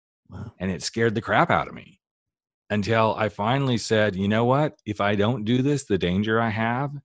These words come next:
Speaker 2: is that I'm gonna end up killing myself." Not literally taking my own life,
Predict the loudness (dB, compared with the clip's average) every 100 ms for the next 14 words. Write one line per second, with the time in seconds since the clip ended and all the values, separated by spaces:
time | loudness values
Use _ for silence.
0 | _ _ _ _ _ -2 0 0 0 0
1 | -2 -2 -2 -2 -4 -4 -2 0 0 -4
2 | -8 -12 -16 -4 -4 0 0 0 -2 -2
3 | -4 -2 -2 -2 -2 0 2 2 0